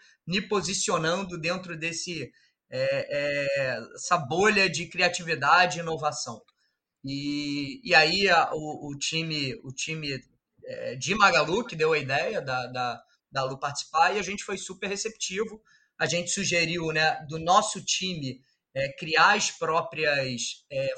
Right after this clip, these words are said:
falas da Lu. Então, nosso time, nosso narrador, nosso comentarista, nosso time de transmissão sentaram juntos, né, pensaram em todos os momentos ali de uma partida de futebol,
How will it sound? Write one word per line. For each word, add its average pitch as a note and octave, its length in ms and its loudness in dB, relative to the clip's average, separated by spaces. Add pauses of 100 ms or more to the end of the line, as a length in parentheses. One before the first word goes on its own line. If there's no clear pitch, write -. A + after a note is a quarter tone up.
falas E3+ 460 4
da C#3+ 120 2
Lu. D3 280 -4 (480)
Então, C#3+ 560 -2 (340)
nosso D3 300 0
time, F3 220 -6
nosso E3+ 300 0
narrador, E3+ 480 2
nosso G3 200 -2
comentarista, F3 840 0 (340)
nosso D#3+ 280 -2
time F#3+ 120 -6
de F3+ 140 -6
transmissão E3 800 -4 (280)
sentaram F#3 680 2
juntos, A3 480 -6
né, D#3 340 0 (320)
pensaram G3 580 2
em G3+ 120 -4
todos G#3+ 240 2
os A3+ 120 -2
momentos F3+ 640 0
ali D#3 200 -2
de D#3+ 60 -8
uma E3 140 -2
partida D#3+ 360 -6
de D#3+ 100 -12
futebol, D3 560 -6